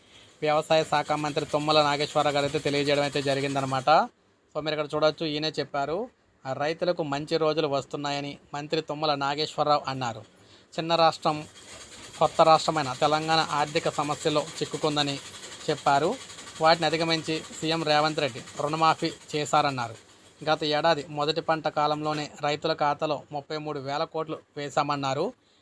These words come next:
దేశంలోనే అత్యధిక ధాన్యం సేకరించిన రాష్ట్రం తెలంగాణ అని చెప్పారు.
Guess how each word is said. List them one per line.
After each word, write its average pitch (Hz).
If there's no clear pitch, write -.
దేశంలోనే 170
అత్యధిక 160
ధాన్యం 151
సేకరించిన 151
రాష్ట్రం 143
తెలంగాణ 147
అని 147
చెప్పారు. 120